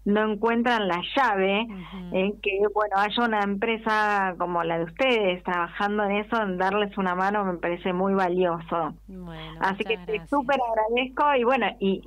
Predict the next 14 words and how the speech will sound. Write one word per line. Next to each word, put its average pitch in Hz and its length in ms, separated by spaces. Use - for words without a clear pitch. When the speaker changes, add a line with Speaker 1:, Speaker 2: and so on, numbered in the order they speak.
Speaker 1:
no 196 180
sé 226 160
si 190 140
se 196 160
puede 208 180
saber 208 280
para 185 220
dónde 202 400
encara 196 320
el 190 100
próximo 208 600
o 175 160
cuándo. 185 560
Speaker 2:
Bueno, 233 400